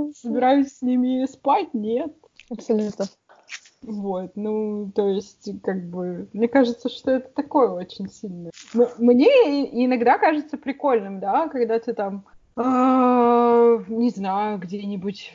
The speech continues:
Speaker 2: в кафе кто-то с тобой разговаривает, он с тобой заигрывает, но как бы при этом он, ну, не начинает на тебя как-то давить, чтобы
Speaker 1: Мгм,
Speaker 2: что-то
Speaker 1: мгм.
Speaker 2: там дальше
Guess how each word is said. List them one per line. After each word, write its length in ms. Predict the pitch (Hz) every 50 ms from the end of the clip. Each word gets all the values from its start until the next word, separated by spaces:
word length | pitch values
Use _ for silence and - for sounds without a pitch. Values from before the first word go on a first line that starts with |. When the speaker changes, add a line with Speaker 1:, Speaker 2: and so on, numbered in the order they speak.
| _ - _
Speaker 2:
в 40 | -
кафе 420 | - 180 - - - 220 220 214
кто-то 260 | 214 - 233 196 214
с 80 | 202 -
тобой 220 | - 220 196 220
разговаривает, 680 | 208 208 214 - 208 196 240 - 453 480 349 302 302 254
он 100 | 247 247
с 80 | -
тобой 240 | - 226 220 240 233
заигрывает, 680 | 196 226 269 392 494 349 302 285 247 240 226 233 - - - 220
но 920 | 214 220 226 233 247 254 254 254 247 240 240 233 233 233 233 233 226 220 226
как 180 | - 233 196
бы 140 | 190 185 202
при 200 | 190 - 214 214
этом 280 | 233 320 466 - 233 226
он, 540 | 247 277 262 247 240 226 214 208 208 214 214
ну, 220 | 220 208 196 185 180 160 131 139
не 260 | 202 226 226 226 240 233
начинает 520 | 226 226 - - 233 254 294 262 294 302
на 100 | 226 202
тебя 240 | - - 214 214 208
как-то 300 | - 196 196 _ - 196
давить, 460 | 185 175 196 190 190 247 311 - -
чтобы 580 | - - - - 226 208 196 185 196 190 185 190
Speaker 1:
Мгм, 480 | 214 208 202 208 226 220 220 214 - 220
Speaker 2:
что-то 200 | 220 226 226 220
Speaker 1:
мгм. 100 | 226 220
Speaker 2:
там 140 | - 202 - -
дальше 600 | 226 226 233 233 233 - - 202 196 185 185 185